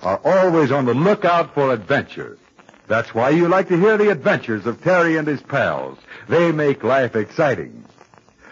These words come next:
But here's another kind of adventure, an adventure in good drinks that knocks monotony for a loop.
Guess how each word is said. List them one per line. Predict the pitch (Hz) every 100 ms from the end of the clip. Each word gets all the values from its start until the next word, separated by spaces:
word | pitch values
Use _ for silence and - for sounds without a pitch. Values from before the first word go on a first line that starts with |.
| -
But | 151 160
here's | 160 262 208
another | 190 262 240 -
kind | 131 113
of | 101
adventure, | 95 92 90 - 67 60 - _ _
an | - 160
adventure | 165 196 233 - 202
in | 185
good | 123 180 196 113
drinks | - 190 190 - _ _ _ -
that | 135 -
knocks | 113 131 175 175 -
monotony | 113 107 120 170 180 165 165
for | 151 156
a | 143
loop. | 120 82